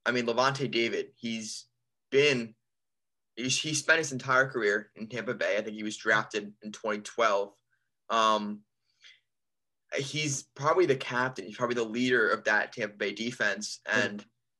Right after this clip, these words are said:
Speaker 1: you know, for him to come back and just stay in Tampa Bay, I think it's a winning scenario for both sides. I, I'm not sure salary-wise where that will be, but I just think that, you know, Levante David has shown over the past three or four years that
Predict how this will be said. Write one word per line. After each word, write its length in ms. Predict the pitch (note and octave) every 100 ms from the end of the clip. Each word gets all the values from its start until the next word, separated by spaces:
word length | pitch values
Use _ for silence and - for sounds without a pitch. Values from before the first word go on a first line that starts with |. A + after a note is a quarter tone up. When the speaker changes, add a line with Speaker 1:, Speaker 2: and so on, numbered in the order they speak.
| _ -
Speaker 1:
you 100 | A2+
know, 160 | A2+
for 200 | A2 A#2+
him 240 | B2 B2+ B2
to 60 |
come 260 | A#2+ B2 A#2
back 380 | A2 A#2 A#2+ - -
and 120 | A2
just 200 | G#2 G#2+
stay 280 | - A2+ A2+
in 80 | G#2+
Tampa 300 | A#2 G#2+ G#2+
Bay, 240 | G#2+ A#2
I 60 | A2+
think 320 | - A2 G#2+ - _ -
it's 180 | G2+ -
a 160 | G2+ F2+ _
winning 420 | A#2 A2+ B2 B2+ B2+
scenario 500 | A#2+ A2 A2+ A#2 A2+
for 140 | A2
both 260 | G2+ A2 A2+
sides. 640 | G2+ G2 A#2 C#3+ - - _
I, 80 | G#2 G#2+
I'm 160 | A2
not 240 | A2 A2 -
sure 300 | A#2+ G#2 - - _
salary-wise 1120 | - - A#2+ B2 A#2 G#2+ G#2+ G#2+ G#2 G#2 - _
where 260 | G#2 A#2
that 160 | A2+ G#2
will 100 | G#2+
be, 300 | G#2+ G#2+ C#3+
but 360 | - G#2+ G2+ - _ _ _ _ _ _ _ _ _ -
I 100 | A#2+
just 220 | A#2+ A#2+
think 200 | B2+ A#2+
that, 320 | A2 G#2+ G2+ -
you 100 | A#2+
know, 80 | A2+
Levante 400 | A2 A2 A#2 B2
David 300 | A2+ A2 G#2+
has 80 | G#2+
shown 480 | - C#3 C3+ B2
over 120 | A2+ G#2+
the 80 |
past 320 | G#2+ A2 A2 -
three 160 | A#2
or 60 | A2
four 180 | A2 G#2+
years 380 | G#2 G#2 G#2+
that 220 | G#2 G2+